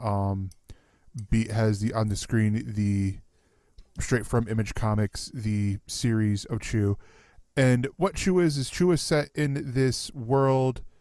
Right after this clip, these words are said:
um, where you ha-, uh, you have, uh, Tony Chu, who is a detective with a secret,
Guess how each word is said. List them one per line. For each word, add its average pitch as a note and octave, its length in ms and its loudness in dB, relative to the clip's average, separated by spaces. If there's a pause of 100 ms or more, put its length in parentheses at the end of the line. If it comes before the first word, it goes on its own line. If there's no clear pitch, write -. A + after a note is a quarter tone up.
(460)
um, A#2 480 2
where A#2 680 4 (920)
you B2+ 240 4
ha-, A#2+ 360 0
uh, A#2 140 4
you A#2 140 4
have, A#2 420 2 (500)
uh, A2+ 220 0
Tony D#3+ 240 4
Chu, C#3 460 2 (380)
who C3 200 4
is A#2+ 640 2
a A2+ 460 2 (360)
detective D3 720 2
with B2+ 380 2
a B2 140 2
secret, - 840 -2